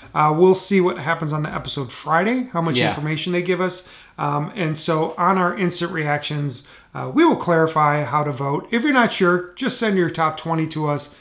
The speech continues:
Speaker 1: at
Speaker 2: <laughs>
Speaker 1: unofficial battlebots at gmail dot com. All right,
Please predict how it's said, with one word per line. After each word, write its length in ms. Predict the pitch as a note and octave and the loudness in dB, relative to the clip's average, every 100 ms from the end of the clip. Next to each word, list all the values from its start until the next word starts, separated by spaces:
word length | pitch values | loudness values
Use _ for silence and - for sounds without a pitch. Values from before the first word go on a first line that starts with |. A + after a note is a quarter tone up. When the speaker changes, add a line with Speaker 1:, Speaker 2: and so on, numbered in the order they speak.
| - | -10
Speaker 1:
at 160 | - - | -6 -2
Speaker 2:
<laughs> 20 | |
Speaker 1:
unofficial 640 | D#3+ D3+ D3 D3 C#3 B2+ - _ - | -2 -2 -6 -4 -6 -8 -16 _ -6
battlebots 540 | D4 B3+ A#3 A3+ - - | -2 2 0 0 -6 -6
at 180 | G3 F#3 | -4 -4
gmail 480 | - F3 E3 D#3+ D3 | -2 -2 0 0 0
dot 300 | D3+ C#3 - | 0 0 -2
com. 300 | C#3+ C3 B2+ - G#3 - | -6 -6 -8 -12 -8 6
All 100 | A3 | 8
right, 200 | G#3 | 8